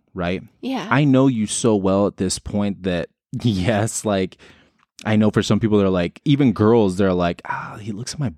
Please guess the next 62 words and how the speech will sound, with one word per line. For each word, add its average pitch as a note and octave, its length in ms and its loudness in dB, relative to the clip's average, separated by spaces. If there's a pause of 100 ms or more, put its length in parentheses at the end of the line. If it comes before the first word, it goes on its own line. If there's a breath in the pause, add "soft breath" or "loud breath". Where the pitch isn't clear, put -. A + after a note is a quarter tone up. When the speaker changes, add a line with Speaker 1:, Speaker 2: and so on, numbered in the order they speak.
Speaker 1:
butthole B2+ 420 -6
while A#2 100 -4
we're G2+ 100 -4
doing G#2+ 280 -2
it F2+ 180 -6
doggy G2 320 -2
style." B2+ 260 0
You C3+ 100 2
know, C#3+ 120 4
like, C3+ 180 2
people F3+ 240 0
get G3+ 160 2
insecure G3 400 -2
about G2 240 0
that, E2 220 -2
you G2+ 80 0
know? G2+ 160 0
They C3+ 80 2
don't D#3 120 0
like, D#3+ 140 4
Speaker 2:
Yeah. D#4 100 0
Speaker 1:
they C#4 60 -2
don't G#3 120 2
want G#3 120 -2
their B2 140 2
butthole G#2 520 0
looked G2 240 -2
at. D#3 200 0
Like, C#3+ 180 -2 (160)
stuff - 400 -4
comes G#3 240 2
Speaker 2:
Well, F#3+ 140 4
Speaker 1:
out G3 80 4
of - 0 -
Speaker 2:
fuck, - 80 4
Speaker 1:
there. G#2 240 2
Speaker 2:
we A#3+ 340 -4
fucking A#4 380 -2
ha-, E4 160 -6 (100)
like, C4 220 -4
we've D#4 240 -4
done E4 240 4
anal. A#3 680 0
Like, A3+ 300 -2 (160)
at B3+ 100 0
least D#4+ 320 0
we've D4 140 0
done A#3+ 140 2
it G3+ 120 -4
once, G#3 480 -6
you G#3 80 -6
know? G#3 460 -8
Speaker 1:
Yeah, G3 220 4
Speaker 2:
That A3 40 0
my - 80 2
Speaker 1:
right, D3+ 140 4
Speaker 2:
body E3 140 2
Speaker 1:
well, D#3 160 4
Speaker 2:
can - 100 -6
Speaker 1:
uh, - 60 -4
Speaker 2:
handle. A3 520 -6
Speaker 1:
uh, - 40 -4